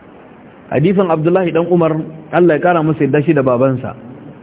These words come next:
Annahu kana yar-, yamrim-, yam-, yarmil jamratad dunya. Yana jifan aljamratad dunya,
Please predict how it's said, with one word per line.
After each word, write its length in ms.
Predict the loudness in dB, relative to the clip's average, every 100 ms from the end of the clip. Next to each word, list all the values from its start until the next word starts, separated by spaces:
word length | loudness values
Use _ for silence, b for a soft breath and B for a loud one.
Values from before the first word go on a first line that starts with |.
| -20 -20 -20 -20 -20 -20 -20 -20 -20 -20 -20 -20 -20 -20 -20 -20 -12 -2
Annahu 560 | 0 0 0 0 0 0
kana 300 | 0 2 2
yar-, 320 | 2 0 0
yamrim-, 600 | 0 0 2 2 2 0
yam-, 300 | 0 0 -2
yarmil 500 | 0 0 2 0 0
jamratad 600 | 0 0 -2 -2 -2 0 2
dunya. 340 | 2 2 -2 -8 -20 -20 -20 -20 -20 -20 -20 -20 -20 -20 -20 -16 -2
Yana 420 | 0 2 2 2
jifan 480 | 2 0 2 0 -2 -2
aljamratad 920 | 0 0 0 0 0 0 0 -2 0
dunya, 680 | 2 4 4 4 2 -2